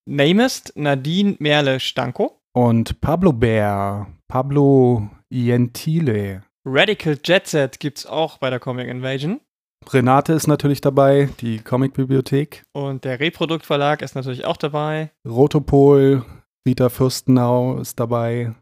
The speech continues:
Speaker 1: Dann Ryoko Nagara.
Speaker 2: Schatzis die Katzi.
Speaker 1: Smalltown Comics, Emma Skov.
Speaker 2: Sophia Halamoda ist dabei.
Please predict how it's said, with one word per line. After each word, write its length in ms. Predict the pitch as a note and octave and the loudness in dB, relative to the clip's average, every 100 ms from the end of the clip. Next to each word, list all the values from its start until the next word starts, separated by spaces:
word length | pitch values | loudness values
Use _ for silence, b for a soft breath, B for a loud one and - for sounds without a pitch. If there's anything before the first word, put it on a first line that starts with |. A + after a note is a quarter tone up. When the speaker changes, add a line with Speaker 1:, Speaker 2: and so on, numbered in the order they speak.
| _ | _
Speaker 1:
Dann 380 | D3 D3+ E3 D#3+ | -2 -2 -2 -4
Ryoko 680 | C#3+ C3+ A3 A#3+ B3 G#3 G3 | -6 -4 -2 0 0 0 2
Nagara. 880 | F3 D#3+ E3+ D4 F3 B2 - - - - | 2 2 2 0 -2 -6 -8 -16 -20 -10
Speaker 2:
Schatzis 960 | - - D3 - D3+ D3 C3+ - - - _ | -6 0 0 0 0 2 2 0 -8 -12 _
die 80 | C#3+ | -2
Katzi. 840 | D3 D#3+ - - B2 A2 G2+ F#2+ G#2 | 2 0 0 0 2 2 -2 -6 -12
Speaker 1:
Smalltown 800 | - - D#3 D3 A3 D4 A3+ G3+ F3+ | -18 -12 -4 2 2 2 2 2 2
Comics, 720 | F#3+ E3+ D#3+ C#3+ - - - - | 0 2 0 -2 -6 -16 -16 -10
Emma 480 | C3+ F3+ F3 E3 D#3 | -4 -4 -2 -2 -2
Skov. 600 | - - G#3 F3+ C3+ B2 - | -6 -6 0 0 0 -8 -12
Speaker 2:
Sophia 640 | C#3+ C#3+ - E3+ F3+ E3 | 0 0 2 2 2 2
Halamoda 880 | C#3 C#3 C3 C3 C3 G#2+ G2 G#2 G#2+ | 0 2 4 4 2 0 -2 -4 -6
ist 280 | - - - | -10 -12 -8
dabei. 500 | G#2 - - G2+ G#2 | -6 -6 -8 -8 -12